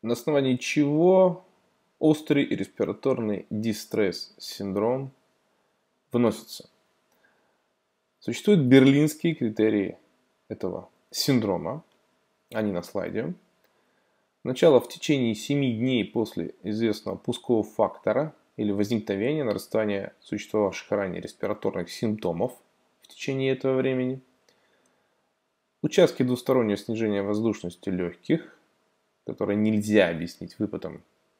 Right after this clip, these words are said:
ателектазами или узелковым поражением. Респираторные симптомы целиком не объясняются сердечной недостаточностью или перегрузкой объемом.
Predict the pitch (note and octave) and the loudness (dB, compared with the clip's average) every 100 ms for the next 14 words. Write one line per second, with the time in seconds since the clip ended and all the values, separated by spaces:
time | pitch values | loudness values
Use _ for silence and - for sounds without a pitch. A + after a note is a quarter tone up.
0 | _ - F2+ F#2+ - G#2 F#2+ C#2+ - _ | _ -16 -8 -6 -4 -2 -2 -4 -16 _
1 | _ _ _ - B2+ G2 - D#3+ B2+ A#2+ | _ _ _ -6 -2 -2 0 2 4 2
2 | A#2 B2+ G2 F2 - E2+ E2+ D#2+ D#2+ A#2 | 2 2 2 2 -2 -4 -4 -6 -6 -6
3 | F3+ _ _ _ _ _ _ _ _ _ | -8 _ _ _ _ _ _ _ _ _
4 | _ _ _ _ _ _ _ _ _ _ | _ _ _ _ _ _ _ _ _ _
5 | _ _ _ _ - A#2+ A#2+ D#3 D#3+ D3 | _ _ _ _ 0 0 4 2 4 2
6 | B2+ C3+ B2+ C3 A2 A#2 A#2+ - C3 A2 | 2 -2 0 2 2 2 0 2 0 2
7 | G#2+ G2 F#2+ - G#2+ G2 F2 - - F#2+ | 0 0 -4 -6 -2 -2 -2 -8 -8 -4
8 | G2+ F2+ - - - - - A#2+ D3+ D3+ | -2 -2 -4 -16 -16 -16 -6 -2 0 -2
9 | - D3 - G2+ F#2 - G2 G2+ F#2 - | -4 -10 -6 -8 -6 -8 -8 -8 -10 -12
10 | - D#2 D#2+ F#2 G2 A#2 D#3+ | -14 -12 -10 -6 -4 -2 -2